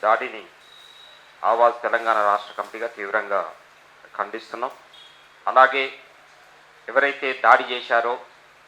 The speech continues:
ఆ దాడి చేసినటువంటి వారిని కఠినంగా శిక్షించాలని చెప్పి డిమాండ్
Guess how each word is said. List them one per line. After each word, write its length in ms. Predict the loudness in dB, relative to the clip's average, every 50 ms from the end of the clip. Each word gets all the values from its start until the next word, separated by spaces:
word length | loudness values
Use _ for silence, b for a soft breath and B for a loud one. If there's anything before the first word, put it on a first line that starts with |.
| _ _ -20 -12 -6 -4
ఆ 60 | -4
దాడి 400 | 0 4 6 6 6 6 2 -2
చేసినటువంటి 540 | -8 -6 -4 -4 -4 -4 -4 -6 -6 -6 -4
వారిని 400 | 0 0 0 0 0 -6 -16 -18 -20 -20 -20 -20 -20 _ -20 -20 -20 _ _ _ _ _ -14 -8 -8
కఠినంగా 680 | -6 -4 -2 -2 -2 0 4 4 4 6 4 2 -2 -8 -16 -20 -20 -20 -20
శిక్షించాలని 560 | -20 -20 -18 -18 -10 -2 0 0 0 0 -2 -8
చెప్పి 260 | -10 -14 -12 -12 -12
డిమాండ్ 500 | -10 -10 -6 -4 -4 -4 -4 -6 -10